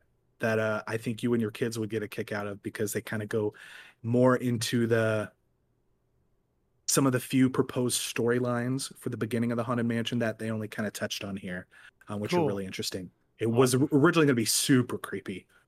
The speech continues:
Speaker 1: which I'm down for.
Speaker 2: Nice. Well, hey, our dog is named Phineas after Professor Phineas Plump, one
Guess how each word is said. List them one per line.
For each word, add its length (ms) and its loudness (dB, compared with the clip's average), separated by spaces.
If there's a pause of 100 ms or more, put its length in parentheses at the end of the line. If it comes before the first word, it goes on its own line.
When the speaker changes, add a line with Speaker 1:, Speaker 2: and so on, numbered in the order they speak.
Speaker 1:
which 160 -6
I'm 140 -6
down 240 -8
for. 260 -14 (360)
Speaker 2:
Nice. 380 -16 (420)
Well, 320 -2
hey, 280 -6 (160)
our 100 4
dog 340 4
is 140 -4
named 380 -2
Phineas 580 -4
after 380 -8
Professor 500 -8
Phineas 440 -4
Plump, 360 -10
one 60 -20